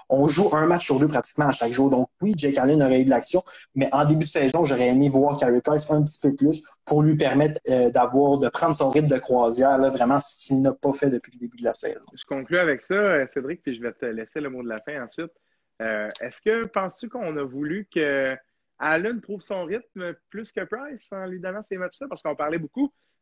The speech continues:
Speaker 2: de donner du rythme à Jake Allen, mais on a peut-être oublié, euh, que Price aussi, euh, même s'il est une super vedette et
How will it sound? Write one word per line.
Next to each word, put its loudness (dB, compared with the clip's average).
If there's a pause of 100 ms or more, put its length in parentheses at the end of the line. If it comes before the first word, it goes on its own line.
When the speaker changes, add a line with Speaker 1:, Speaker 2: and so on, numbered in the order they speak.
Speaker 2:
de -2
donner -2
du -8
rythme -6 (160)
à -6
Jake -8
Allen, -4
mais -6
on -6
a -8
peut-être -6 (100)
oublié, -6 (500)
euh, -16 (200)
que -4
Price -4
aussi, -8
euh, -6
même -8
s'il -12
est -14
une -14
super -8
vedette -10
et -6